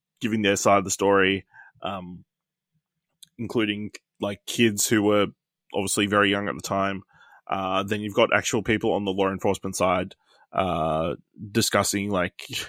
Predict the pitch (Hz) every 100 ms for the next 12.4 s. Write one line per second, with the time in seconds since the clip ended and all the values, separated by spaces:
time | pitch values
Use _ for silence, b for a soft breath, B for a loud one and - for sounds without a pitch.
0 | _ b b b b _ 131 120 117 107
1 | 101 101 92 98 98 - 104 98 101 98
2 | - 98 - 98 95 95 98 98 95 -
3 | - _ _ _ - 123 117 - _ _
4 | - 156 180 151 135 143 127 131 123 113
5 | 127 113 110 107 - _ _ 95 104 101
6 | - 120 120 113 113 117 - 120 120 104
7 | - 139 127 120 127 127 - 156 120 107
8 | 101 95 - _ 110 104 107 117 110 110
9 | 107 101 107 104 104 _ _ _ _ _
10 | _ _ - 117 110 117 113 120 113 113
11 | - 127 131 135 120 117 123 120 117 -
12 | - 110 113